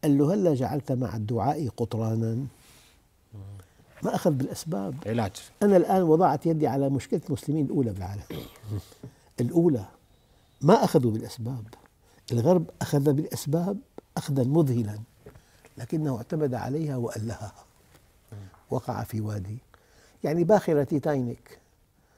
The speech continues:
Speaker 1: مكتوب بالنشرة الأولى على الركاب،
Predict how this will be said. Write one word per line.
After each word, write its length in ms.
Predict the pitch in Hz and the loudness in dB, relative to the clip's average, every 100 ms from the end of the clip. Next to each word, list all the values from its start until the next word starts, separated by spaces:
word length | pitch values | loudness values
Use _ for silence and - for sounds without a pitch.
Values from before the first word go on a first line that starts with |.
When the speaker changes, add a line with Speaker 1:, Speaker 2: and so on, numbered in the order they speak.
| _ _ _ _ | _ _ _ _
Speaker 1:
مكتوب 400 | 175 165 226 214 | 0 2 6 6
بالنشرة 480 | 151 127 143 - 123 | 4 2 0 0 -2
الأولى 480 | 117 113 117 107 113 135 _ _ _ _ _ _ _ 117 | -2 -2 -2 -2 -6 -10 _ _ _ _ _ _ _ -6
على 80 | |
الركاب، 440 | 113 110 - 113 | -4 -6 -6 -8